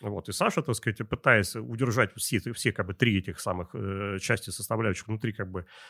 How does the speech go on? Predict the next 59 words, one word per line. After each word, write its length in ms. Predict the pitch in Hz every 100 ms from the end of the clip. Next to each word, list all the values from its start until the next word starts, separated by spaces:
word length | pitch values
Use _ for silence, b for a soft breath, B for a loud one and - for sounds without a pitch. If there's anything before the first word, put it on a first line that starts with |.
| B
одной 280 | 101 120 117
орбиты 540 | 120 226 190 113 101
Д 100 | 101
П 100 | -
Н 80 | 113
И, 140 | 117 87
да, 300 | 123 196 170
как 140 | 117
бы 100 | 104
он 120 | 185
разрывался. 560 | 156 131 151 98 80 98
Он, 200 | 92 92
как 140 | - 92
бы, 100 | 98
делал 200 | 101 92
то 120 | 175
один 240 | 120 107
шаг, 260 | 98 95 -
и 120 | -
навстречу 420 | - 104 127 - 101
одним, 220 | 90 82
то 100 | 147
другим, 320 | 123 131 175
то 100 | -
третьим. 340 | - 233 143 - B B 120
В 60 |
итоге 240 | - 240 180
это 100 | 147
не 60 |
нравилось 320 | 156 165 156
никому, 280 | 143 139 104
на 120 | 78 71
самом 240 | 76 76
деле. 180 | 78 78
То 120 | 87
есть, 120 | 87
как 120 | - 92
бы, 280 | 85 78 - b b b b -
ну, 80 | -
там, 220 | 98 107
у 200 | 123 120
гражданских 480 | 123 117 175 - 123
активистов 400 | - 160 - -
смущали, 400 | 117 - 127 104
так 140 | 98
сказать, 260 | - 87 -
э, 300 | 104 104 107
ребята 300 | 113 110 92
в 60 | 85
берцах 300 | 240 - 147
с 60 |
белыми 280 | 143 147 123
шнурками, 480 | - 117 120 104 90
так 140 | 92
сказать, 240 | - 90 85
там, 220 | 90 80 - b b b b b -
э, 180 | 107 98
старых 380 | - 131 113 -
патриотов, 460 | 110 117 107 92